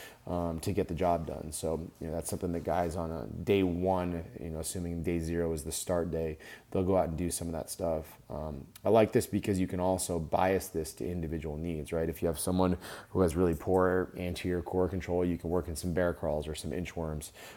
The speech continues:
Um, if you have someone that, you know, has a, you know, history of, of hip issues,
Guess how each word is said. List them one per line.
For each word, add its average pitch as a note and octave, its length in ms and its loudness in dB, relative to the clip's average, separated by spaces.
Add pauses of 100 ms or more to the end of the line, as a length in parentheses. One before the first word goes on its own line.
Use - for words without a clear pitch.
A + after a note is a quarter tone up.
(160)
Um, D#2+ 240 -2
if E2+ 180 -4
you F#2+ 60 2
have D#2 120 0
someone F2 580 0
that, D2+ 180 -4 (120)
you E2+ 80 -8
know, D2+ 220 -6 (140)
has F2+ 200 -8
a, D2+ 140 -2 (140)
you - 80 -8
know, D#2 80 -4
history F2 440 0
of, E2 240 -2
of E2+ 120 -4
hip G2+ 200 0
issues, F2+ 540 0